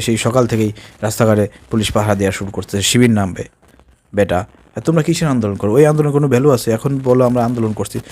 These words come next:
ওই আন্দোলন, তোমাদের ওই আন্দোলনের কোনো ভ্যালু নাই। তারপর করছে ভালো কথা, ঠিক আছে, কিন্তু এখন এই চব্বিশে বাংলাদেশ, এখানে বৈষম্য কেন থাকবে? ছাত্র শিবির যেহেতু আপনার যেখানে ঢাকা বিশ্ববিদ্যালয় নিষিদ্ধ ছিল, সেখানে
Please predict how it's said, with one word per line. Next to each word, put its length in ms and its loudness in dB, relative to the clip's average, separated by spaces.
ওই 120 0
আন্দোলন, 260 0
তোমাদের 260 4
ওই 140 6
আন্দোলনের 260 -4
কোনো 100 2
ভ্যালু 220 0
নাই। 160 -6
তারপর 180 -2
করছে 240 -4
ভালো 180 -2
কথা, 200 -6
ঠিক 160 -2
আছে, 200 -6
কিন্তু 200 -4
এখন 180 -2
এই 100 0
চব্বিশে 340 0
বাংলাদেশ, 260 2
এখানে 220 -6
বৈষম্য 260 0
কেন 140 0
থাকবে? 200 -2
ছাত্র 260 -2
শিবির 260 2
যেহেতু 220 4
আপনার 360 0
যেখানে 280 2
ঢাকা 220 0
বিশ্ববিদ্যালয় 580 2
নিষিদ্ধ 220 -2
ছিল, 120 -10
সেখানে 320 0